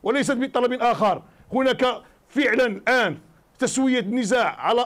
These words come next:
أنظار طاولة الأمم المتحدة. ماذا تقول الجزائر؟ لماذا تنخرط في هذا النزاع؟ ولماذا تدعمه؟ ولماذا تدعو إلى الانفصال؟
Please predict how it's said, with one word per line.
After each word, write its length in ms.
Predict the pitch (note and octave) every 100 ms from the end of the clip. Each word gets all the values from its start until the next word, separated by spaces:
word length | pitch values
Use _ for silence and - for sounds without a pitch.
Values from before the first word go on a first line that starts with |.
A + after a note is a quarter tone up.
| A#3+
أنظار 360 | B3 G#3 B3
طاولة 340 | F#3 B3 B3 A#3+
الأمم 200 | - A3+
المتحدة. 580 | A3+ - E3+ G#3 G3 D#3+ - -
ماذا 200 | C4 C#4+
تقول 440 | A#3+ - C4 A#3+
الجزائر؟ 320 | A#3 G#3 A3+ G#3
لماذا 280 | C#4 C#4+
تنخرط 400 | B3+ A#3 B3 B3+
في 220 | B3+ G#3 A#3
هذا 160 | A#3
النزاع؟ 440 | A#3 A#3+ G3 G#3+ D#3+ - -
ولماذا 400 | C4+ C#4+ C#4 B3
تدعمه؟ 380 | C4 A3 C4
ولماذا 360 | C4 B3+ C4 C4+
تدعو 260 | C4 A#3 B3
إلى 80 |
الانفصال؟ 560 | A#3 A3+ G#3+ G#3+ G3 C3